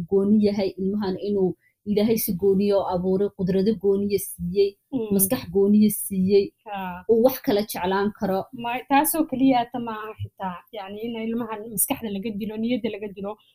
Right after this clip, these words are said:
Speaker 2: Waxaas niyadda ka dilka iyo maskax ka dilkuna waa wax noloshiisa oo dhan la soconaysa ilmahan.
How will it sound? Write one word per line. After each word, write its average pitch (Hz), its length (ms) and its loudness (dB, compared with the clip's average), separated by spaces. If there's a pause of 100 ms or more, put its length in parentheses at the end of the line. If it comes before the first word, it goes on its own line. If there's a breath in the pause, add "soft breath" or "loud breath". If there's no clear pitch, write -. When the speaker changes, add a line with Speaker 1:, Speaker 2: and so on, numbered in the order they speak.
(140)
Speaker 2:
Waxaas 294 320 4 (160)
niyadda 262 440 6
ka 277 120 0
dilka 302 440 2 (100)
iyo 240 180 -2
maskax 247 360 -4
ka 254 100 0
dilkuna 269 420 0
waa 240 220 -2
wax 277 160 0
noloshiisa 269 640 4
oo 226 160 -8
dhan 233 160 -6
la 226 80 -2
soconaysa 202 500 -4
ilmahan. 180 380 -6